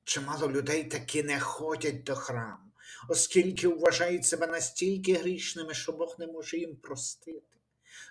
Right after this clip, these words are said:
Звісно, перша частина цього твердження є правильна,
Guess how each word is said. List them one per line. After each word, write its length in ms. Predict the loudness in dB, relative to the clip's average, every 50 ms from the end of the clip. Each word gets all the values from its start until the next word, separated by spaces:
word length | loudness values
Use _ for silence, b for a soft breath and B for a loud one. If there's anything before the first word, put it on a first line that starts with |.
| B
Звісно, 760 | 0 0 2 2 0 -2 -2 0 0 0 0 -2 -6 -10 -12 -16 b b b b b
перша 460 | -2 0 0 2 2 2 2 2 2
частина 560 | 0 0 -2 -2 -2 -2 -2 -2 -2 -2 -4 -4
цього 280 | -4 -4 -4 -4 -4
твердження 640 | -6 -6 -4 -4 -4 -2 -2 -4 -4 -4 -4 -4 -2
є 160 | 0 -2 -2
правильна, 500 | -2 -4 -12 -14 -14 -14 -16 -16 -18